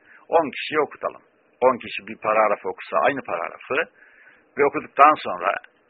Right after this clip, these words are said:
bu paragraftan ne anladık diye aralarında konuşmaya başlasalar göreceklerdir ki belki de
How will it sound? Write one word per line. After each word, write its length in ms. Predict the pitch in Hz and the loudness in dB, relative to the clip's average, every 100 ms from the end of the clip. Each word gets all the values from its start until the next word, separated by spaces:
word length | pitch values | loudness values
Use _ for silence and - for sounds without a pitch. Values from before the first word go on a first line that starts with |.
| _ _ _ _ _ 180 | _ _ _ _ _ -6
bu 60 | 175 | 4
paragraftan 720 | 165 139 123 - 113 104 101 | 8 10 8 4 -2 -2 -2
ne 100 | 139 | 4
anladık 440 | 185 147 117 101 - - | 4 4 0 -8 -16 -20
diye 200 | 90 90 - - _ _ _ _ 123 | -12 -12 -12 -20 _ _ _ _ 2
aralarında 400 | 131 123 113 101 | 4 4 2 -2
konuşmaya 560 | - 131 - 101 85 | -2 -6 -6 -8 -8
başlasalar 640 | - - - 90 101 165 - - - - _ | -8 -12 -16 -6 2 2 0 -12 -20 -20 _
göreceklerdir 720 | 107 101 87 - 87 92 139 - | -6 -6 -8 -4 -4 -4 -8 -8
ki 120 | 156 165 - _ _ _ 110 | -2 -2 -4 _ _ _ 0
belki 420 | 143 127 - | 2 2 0
de 80 | 101 | -4